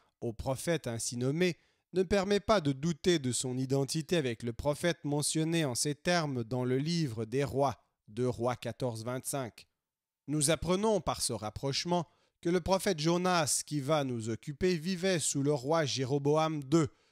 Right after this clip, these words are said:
de huit cent vingt-quatre à sept cent quatre-vingt-trois avant Jésus-Christ.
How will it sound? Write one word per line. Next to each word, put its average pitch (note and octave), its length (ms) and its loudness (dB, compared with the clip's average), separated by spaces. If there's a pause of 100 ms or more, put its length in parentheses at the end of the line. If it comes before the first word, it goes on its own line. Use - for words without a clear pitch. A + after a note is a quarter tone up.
(180)
de A2+ 100 -2
huit B2+ 240 -2
cent D#3+ 320 0
vingt-quatre C#3+ 640 -4 (140)
à B2 100 -4
sept - 240 0
cent D#3+ 220 0
quatre-vingt-trois D#3+ 720 0
avant A#2 300 -2
Jésus-Christ. C3 640 -6